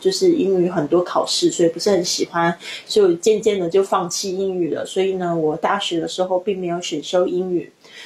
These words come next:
呃，我就选修了新闻传播。那时候选修新闻传播就觉得，嗯，挺可惜的，因为呢，就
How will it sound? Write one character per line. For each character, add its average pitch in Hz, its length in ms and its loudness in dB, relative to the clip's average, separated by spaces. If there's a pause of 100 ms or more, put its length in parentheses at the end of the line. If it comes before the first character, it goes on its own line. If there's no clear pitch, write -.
(200)
呃， 175 200 2
我 160 160 0
就 196 200 2
选 175 240 -2
修 202 180 2
了 202 160 6
新 226 240 2
闻 196 180 2
传 175 340 -2
播。 175 360 2 (220)
那 247 100 2
时 240 100 2
候 233 60 6
选 196 240 0
修 226 180 4
新 220 200 2
闻 208 120 2
传 202 200 0
播 208 100 4
就 208 140 2
觉 190 160 2
得， 175 340 2
嗯， 202 480 0
挺 202 240 -6
可 208 180 0
惜 143 340 -4
的， - 280 -2 (360)
因 214 200 4
为 214 160 4
呢， 175 340 0
就 185 560 2